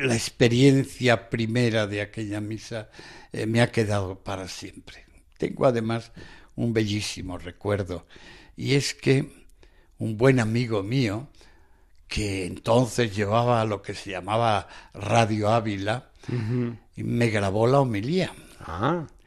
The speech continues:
Speaker 1: Y una buena amiga posterior tuvo la amabilidad de escribirla.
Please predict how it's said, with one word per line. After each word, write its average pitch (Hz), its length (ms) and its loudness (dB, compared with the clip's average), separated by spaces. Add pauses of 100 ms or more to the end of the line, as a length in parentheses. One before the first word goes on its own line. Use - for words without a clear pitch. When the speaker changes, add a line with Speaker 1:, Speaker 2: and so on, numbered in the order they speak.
(560)
Speaker 1:
Y 131 720 4 (200)
una 151 340 6
buena 135 420 8
amiga 135 720 4 (400)
posterior 127 880 2 (580)
tuvo 131 360 4
la 123 120 8
amabilidad 107 800 2
de 98 120 -4
escribirla. 95 800 -8